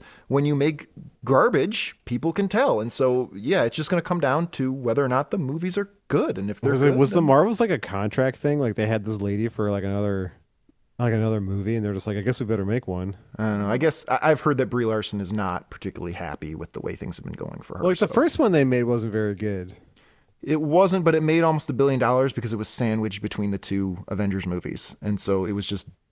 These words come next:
Speaker 1: it was just
Speaker 2: Did they not,
Speaker 1: destined.
Speaker 2: are th-, are they unaware of that?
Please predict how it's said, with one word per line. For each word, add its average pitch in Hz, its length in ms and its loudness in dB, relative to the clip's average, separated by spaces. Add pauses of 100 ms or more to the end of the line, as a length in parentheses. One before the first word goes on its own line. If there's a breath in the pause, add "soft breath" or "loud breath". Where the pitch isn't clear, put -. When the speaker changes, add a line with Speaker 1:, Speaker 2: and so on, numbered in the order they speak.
(380)
Speaker 1:
it 131 80 0
was 120 100 0
just 117 140 -4
Speaker 2:
Did 160 80 0
they 392 160 4
not, 349 160 4
Speaker 1:
destined. 143 60 -2
Speaker 2:
are 196 160 4
th-, 185 180 -8
are 175 100 2
they 233 120 4
unaware 185 500 4
of 214 140 0
that? 294 340 -2